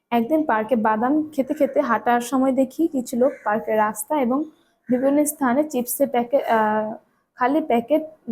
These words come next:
তারপর পানির বোতল, আহ, পানির খালি বোতল, বিভিন্ন ধরনের আবর্জনা সংগ্রহ করে ডাস্টবিনে ফেলছে। আর একদল লোক, আহ, পার্কে হাঁটছে, উম, বসা লোকদের স্থানে, আর একদল লোক পার্কে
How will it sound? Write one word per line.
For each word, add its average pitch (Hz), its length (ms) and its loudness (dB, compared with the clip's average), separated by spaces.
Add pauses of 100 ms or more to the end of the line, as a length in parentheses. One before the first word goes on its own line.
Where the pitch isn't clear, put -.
তারপর 220 160 -4 (100)
পানির 254 260 0
বোতল, 240 460 2 (440)
আহ, 220 140 -2 (380)
পানির 285 300 2
খালি 247 240 2
বোতল, 226 360 2
বিভিন্ন 240 300 0
ধরনের 247 280 2
আবর্জনা 233 420 2
সংগ্রহ 247 340 0
করে 262 180 2
ডাস্টবিনে 226 420 0
ফেলছে। 214 460 -8 (640)
আর 226 160 2
একদল 254 360 2
লোক, 285 420 0
আহ, 214 300 -2
পার্কে 220 320 2
হাঁটছে, 240 600 0 (200)
উম, 214 340 0
বসা 233 380 2
লোকদের 254 460 2
স্থানে, 262 440 -2 (1800)
আর 262 120 2
একদল 277 440 2
লোক 254 300 2
পার্কে 233 520 0